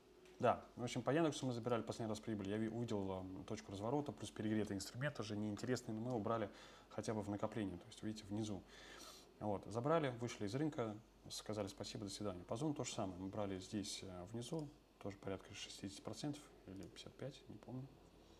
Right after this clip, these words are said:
Шестьдесят пять, шестьдесят шесть. Ну, там минус комиссия, пусть будет шестьдесят, ладно.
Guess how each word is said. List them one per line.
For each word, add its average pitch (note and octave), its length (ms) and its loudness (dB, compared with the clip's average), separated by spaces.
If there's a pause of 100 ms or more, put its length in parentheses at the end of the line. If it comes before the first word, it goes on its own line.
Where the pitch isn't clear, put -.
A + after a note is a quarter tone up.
(760)
Шестьдесят - 260 -8 (140)
пять, - 220 -12 (180)
шестьдесят - 240 -4
шесть. - 340 -8 (100)
Ну, C#3 220 -6
там G#2 100 -2
минус G2+ 200 0
комиссия, A#2 400 -4 (120)
пусть A#2 140 -2
будет G2+ 120 -2
шестьдесят, - 420 -6
ладно. G2+ 180 -6